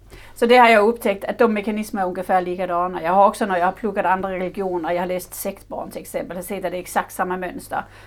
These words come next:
Man har lite olika benämningar på det, men samma,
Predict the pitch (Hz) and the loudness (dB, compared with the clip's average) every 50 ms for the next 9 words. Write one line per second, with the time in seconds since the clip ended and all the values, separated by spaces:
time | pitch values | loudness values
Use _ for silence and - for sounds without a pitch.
0 | - - 214 214 220 226 220 208 196 226 214 214 220 226 220 208 196 208 214 208 | -10 -4 0 4 6 6 6 4 2 -2 -2 -2 -2 -2 -2 -2 -2 -2 -2 -2
1 | 196 185 175 160 170 160 - - 226 208 185 170 175 170 180 190 185 185 - - | -2 -2 -4 -4 -4 -4 -2 0 0 2 2 2 0 -2 -4 -6 -6 -4 0 2
2 | 190 185 190 196 185 170 170 170 165 | 2 2 2 2 2 2 2 2 0